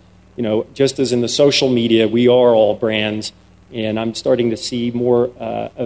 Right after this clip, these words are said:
a big change in both the merchant and advertisers in the industry and the affiliates starting to realize that they're brands and wanting to start being more open and transparent, uh, about building our brands. But I think there, there,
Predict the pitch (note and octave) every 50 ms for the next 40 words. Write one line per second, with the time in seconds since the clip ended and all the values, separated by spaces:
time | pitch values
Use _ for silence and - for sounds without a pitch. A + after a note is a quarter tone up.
0 | A2+ - C3 B2 A2+ C#3+ C#3 C3 - - C3+ C3 C3+ C3+ C#3 C3 A#2 A#2+ A#2+ A2
1 | - A#2+ A#2+ A2+ - - - _ _ _ _ - - - A#2 A#2 B2 C3 C3 -
2 | - C3 A#2+ A#2 A#2 A#2+ B2 A#2+ C3 B2 - - B2+ B2 B2 B2+ B2 C3+ B2 B2
3 | B2 A#2+ A#2 B2 B2 C3 B2+ B2 - - - B2+ A#2+ A#2 A#2 A2+ - C3+ C3 C3+
4 | C3+ B2+ B2 A#2 - - - C#3+ C3+ C3+ A#2+ G#2+ - - - - B2+ B2 B2+ B2
5 | A2+ A2+ A2+ A#2 B2 B2+ A#2+ G#2 G2 G2 G2+ - - A#2+ A2 - - A2+ G#2+ G2+
6 | G#2 G#2+ G#2+ G#2 G#2+ G#2+ G#2+ G#2+ - - B2 A#2 A#2 A#2+ A#2 A#2 A2+ A2+ A2+ -
7 | - B2+ B2 A#2 A2+ B2 A#2+ A#2 A2+ A2+ A#2 A2+ - - B2 A#2 - - A2+ A2
8 | A2 G#2 - - A#2+ A2+ A2+ G#2+ - _ - A#2+ A#2 A#2 A#2 A2 A2 G#2+ _ _
9 | _ - - _ _ _ - G#2+ G2+ G#2 - B2+ A#2 G#2+ A#2+ A2+ A2 A#2 B2+ B2
10 | B2+ B2 A#2 G#2+ F2+ A2 G#2 G2+ G2+ - A#2 A#2 A#2 - C3+ B2 - B2 A2+ A2+
11 | A2 A2 A#2 - C3 A#2 A#2 A#2